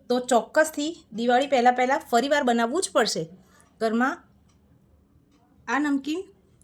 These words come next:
નાના મોટા દરેકને ખૂબ જ ભાવશે. તો ચાલો રેસીપીની શરૂઆત કરીએ. ચાલુ કરી, એક કઢાઈ મૂકી છે, એમાં એક કપ પાણી ઉમેરીશું. પાણીની અંદર આપણે સ્વાદ પ્રમાણે મીઠું ને બે ટેબલસ્પૂન જેટલું તેલ ઉમેરી દઈશું.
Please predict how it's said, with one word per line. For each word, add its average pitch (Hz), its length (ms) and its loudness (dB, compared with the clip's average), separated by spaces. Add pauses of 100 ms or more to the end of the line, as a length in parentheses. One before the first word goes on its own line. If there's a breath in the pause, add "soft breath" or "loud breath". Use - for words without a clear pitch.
(240)
નાના 233 260 0
મોટા 269 260 0
દરેકને 254 440 -2 (240)
ખૂબ 247 220 0
જ 294 120 2
ભાવશે. 196 400 0 (840)
તો 208 80 -14
ચાલો 285 380 -2 (220)
રેસીપીની 226 400 -8
શરૂઆત 233 360 -6
કરીએ. 302 220 -6 (1040)
ચાલુ 233 180 4
કરી, 269 240 4 (120)
એક 247 200 2 (240)
કઢાઈ 202 240 6
મૂકી 254 260 2
છે, - 240 0
એમાં 220 180 4
એક 214 180 0
કપ 208 140 -6
પાણી 202 180 0
ઉમેરીશું. 294 420 0 (1200)
પાણીની 254 340 2
અંદર 240 200 4
આપણે 233 180 0
સ્વાદ 214 280 0
પ્રમાણે 202 300 0
મીઠું 226 360 4 (1200)
ને 214 60 -2
બે 226 140 4
ટેબલસ્પૂન 220 400 4
જેટલું 220 340 2 (260)
તેલ 170 160 0
ઉમેરી 147 200 -8
દઈશું. 190 320 -12